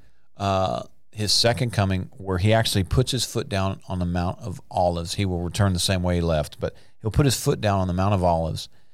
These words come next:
and the saints are with him. And listen, there are people that are just mocking his return. But Peter says, "Look,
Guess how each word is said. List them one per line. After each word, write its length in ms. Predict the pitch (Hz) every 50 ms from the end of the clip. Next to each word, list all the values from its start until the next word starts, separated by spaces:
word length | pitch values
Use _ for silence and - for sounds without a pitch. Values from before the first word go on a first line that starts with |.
| - - - - - -
and 320 | 113 110 110 110 110 107
the 60 | 98 92
saints 400 | - - 127 131 131 117 - 98
are 80 | 90
with 300 | 87 92 117 123 113 -
him. 240 | - 76 65 64 - - - - - - - - -
And 600 | - 104 110 110 110 110 110 107 107 104 101 92 - - - - - - -
listen, 300 | 117 139 135 - 110 101
there 180 | 117 151 175 139
are 80 | 101
people 540 | - - 135 139 147 - 107 92 87 85 - - - - - - - - - -
that 440 | 98 92 107 104 104 101 - - - -
are 220 | 98 98 95 92
just 300 | 87 101 95 - - - - -
mocking 960 | 127 104 104 107 110 113 120 135 151 156 156 151 - - 90 80 76 87 - - - - - -
his 320 | - 113 120 113 92 92
return. 600 | 95 98 87 - - 110 110 104 87 - - - - - - - - - - - - - - - - - - - - -
But 280 | 120 123 120 107 - - - - - - -
Peter 240 | - 147 160 160 147
says, 300 | 113 - 123 113 101 101
"Look, 320 | 117 120 101 - - -